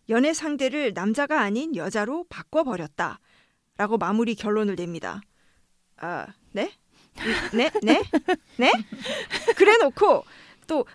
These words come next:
그때 만난 얼은 정말이지 이상한 여자애였다 이러고 소개를 하는데 아니 누가 지금 누가 누구 보고 이상하대? 전 처음에 놀라워서 푸 이렇게 웃기는 했는데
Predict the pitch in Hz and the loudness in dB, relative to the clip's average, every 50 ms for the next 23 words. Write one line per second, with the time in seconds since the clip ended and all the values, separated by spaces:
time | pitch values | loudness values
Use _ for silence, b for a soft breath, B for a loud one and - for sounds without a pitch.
0 | B B - 277 254 - - 427 440 440 277 226 233 240 254 285 294 294 233 - | B B -2 -2 0 2 2 4 4 4 4 4 4 4 4 2 2 0 0 0
1 | 202 220 247 269 269 269 254 226 262 269 240 160 127 - 196 - b b b b | 2 4 4 6 4 4 2 2 0 -2 -2 -4 -6 -10 -14 -16 b b b b
2 | b - 233 262 294 311 392 392 392 359 330 320 - 320 320 285 - - 233 247 | b -2 0 2 2 4 4 2 2 2 -2 -4 -4 -6 -6 -6 -6 -8 -6 -6
3 | 269 - 403 427 440 403 403 453 427 392 269 214 208 208 - 277 302 - 175 202 | -6 -6 -6 -6 -6 -4 -2 -2 0 0 0 0 -2 -2 -2 -2 -2 -2 -2 -2
4 | 208 254 - - - 226 196 165 202 220 226 233 - 294 320 302 320 285 240 247 | -2 -2 -2 -2 0 0 0 0 -2 -4 -4 -6 -6 -8 -6 -4 -4 -4 -4 -4
5 | 240 302 339 262 208 208 269 240 165 143 - b b b b b - 339 392 466 | -4 -4 -4 -2 -2 -2 -2 -2 -2 -4 -8 b b b b b -8 -6 -4 -2
6 | 523 480 392 220 233 220 440 480 466 - 415 370 381 311 247 B B B B B | -2 -2 -4 -6 -4 0 0 0 0 0 0 0 0 -2 -4 B B B B B
7 | B B 269 339 571 554 247 277 311 392 349 330 302 285 226 190 208 202 370 349 | B B 4 6 6 6 6 6 4 4 4 4 2 0 -2 -2 0 0 0 2
8 | 330 311 233 - 185 370 415 _ _ _ _ _ _ _ _ _ - 349 359 370 | 2 0 0 -2 -2 -6 -6 _ _ _ _ _ _ _ _ _ -2 -2 -2 -2
9 | - - 640 622 587 523 494 494 294 233 233 262 294 359 392 339 294 311 - 330 | -2 -2 -2 0 0 0 0 0 0 0 0 4 4 4 6 4 4 0 0 -4
10 | 311 - - - 453 415 - - 269 262 - 262 208 247 - - 330 359 339 302 | -6 -6 -6 -4 -4 -4 -2 -4 -4 -4 -4 -6 -6 -8 -8 -6 -4 -4 -4 -4
11 | 320 359 359 311 233 208 220 285 269 285 135 | -4 -4 -4 -4 -4 -4 -2 -2 -2 -4 -6